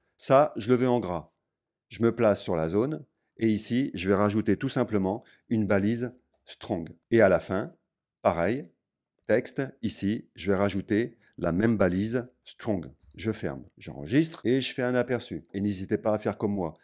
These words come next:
faire un aperçu systématique pour voir ce que ça donne. Cette, euh, saisie,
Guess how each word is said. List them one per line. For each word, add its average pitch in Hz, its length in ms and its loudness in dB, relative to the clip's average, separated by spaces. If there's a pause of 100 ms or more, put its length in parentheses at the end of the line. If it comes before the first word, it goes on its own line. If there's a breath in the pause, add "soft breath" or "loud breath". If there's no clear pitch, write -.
(140)
faire 98 220 -2
un 101 80 2
aperçu 104 400 0
systématique 104 640 -4
pour 98 140 -2
voir 104 160 0
ce - 60 -8
que 113 60 -4
ça 101 160 -2
donne. 80 220 -4 (100)
Cette, - 460 2
euh, 90 220 4
saisie, 107 500 -2